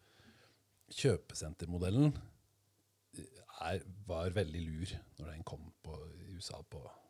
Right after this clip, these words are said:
sekstitallet eller femtitallet, eller når det var. For de tok det beste fra små, de tok det beste fra Kragerø, ikke sant?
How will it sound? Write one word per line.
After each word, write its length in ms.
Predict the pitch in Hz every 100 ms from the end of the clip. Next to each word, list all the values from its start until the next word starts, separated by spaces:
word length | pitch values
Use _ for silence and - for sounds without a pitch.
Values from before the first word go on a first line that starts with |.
| _ _ _ _ _ 160
sekstitallet 640 | 135 92 - 87 76 69
eller 120 | 82
femtitallet, 480 | - - - - -
eller 120 | 98
når 80 | 95
det 120 | 80
var. 160 | 80 90 - _ _ _ - - - _
For 80 | 135
de 60 | 139
tok 260 | 107 -
det 100 | -
beste 300 | 139 - - 95
fra 120 | 123
små, 220 | - 123
de 100 | 131 160
tok 320 | - 117 -
det 100 | 160
beste 260 | 156 - 107
fra 140 | 135
Kragerø, 320 | 151 110 180
ikke 120 | 220
sant? 220 | 165 160